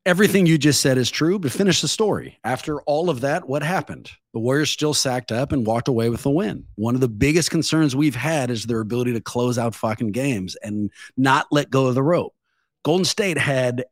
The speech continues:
every excuse to give up last night. Everyone, highlighted at the end by Steph being thrown out of the fucking game, which is something that we're going to, to cover in a moment.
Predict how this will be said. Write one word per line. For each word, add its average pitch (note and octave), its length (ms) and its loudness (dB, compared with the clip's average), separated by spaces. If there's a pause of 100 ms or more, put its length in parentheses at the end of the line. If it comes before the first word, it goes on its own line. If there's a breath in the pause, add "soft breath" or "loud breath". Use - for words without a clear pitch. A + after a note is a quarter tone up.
every F3 320 2
excuse C3 460 0
to B2 80 -4
give G#2+ 140 -4
up F#2 160 -8
last E2+ 240 -8
night. - 240 -16
Everyone, D3 600 2
highlighted D#3+ 560 4
at C#3 80 0
the C#3 160 2
end G#3+ 200 0
by C3+ 80 2
Steph D#3 400 -2
being E3 220 2
thrown E3+ 260 0
out E3 100 0
of D3 60 0
the B2+ 80 0
fucking D3 380 -2
game, F3 200 0
which G2+ 160 -6
is A2+ 80 -4
something C3+ 260 0
that A#2+ 120 -6
we're C3 140 0
going B2 260 0
to, A2 340 0 (280 loud breath)
to B2+ 80 -2
cover B2+ 300 2
in A#2+ 100 0
a B2 40 2
moment. F3 320 0